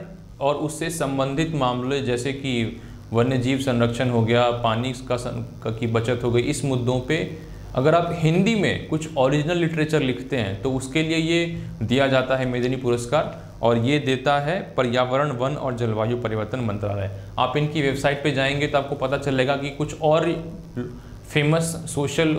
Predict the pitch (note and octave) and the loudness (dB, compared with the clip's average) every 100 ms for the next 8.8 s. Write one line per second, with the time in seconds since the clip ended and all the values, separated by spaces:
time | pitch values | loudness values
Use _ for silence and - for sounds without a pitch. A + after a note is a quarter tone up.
0 | D#3 D#3 - - - - - C3+ - D3 | -2 -10 -14 -16 -18 -16 -4 -4 0 0
1 | D#3 D#3 D#3+ C3+ C3+ C#3 C#3+ D3 C#3+ C#3+ | 0 0 0 0 0 0 0 2 2 2
2 | C3 B2 C#3+ C3+ C3+ D3 C3+ B2+ C#3+ C#3 | 2 0 0 2 2 2 2 -2 -4 -4
3 | C#3 C3+ C#3+ C#3+ D3 C3 B2+ B2+ D3 C3+ | -4 -2 -4 -2 0 0 0 2 2 2
4 | B2+ - C3+ C#3 B2 B2 B2+ C3+ C3+ B2 | -2 -2 -2 0 2 2 2 0 -2 -4
5 | A#2+ D3 C3 B2+ C#3 - - - - C#3 | -4 -2 0 0 -2 -4 -14 -16 -4 0
6 | C3+ C3+ D3+ D#3 D#3+ C#3+ C3 C#3 C#3 D3+ | 4 4 2 0 0 0 2 2 0 -4
7 | E3 - A#2+ A#2 - A#2 A2+ A#2+ B2 C#3+ | -4 0 2 0 -6 -6 0 2 2 2
8 | C3+ B2+ B2 - C#3 C#3 E3 E3+ | 2 2 -2 -4 -4 -2 -2 -2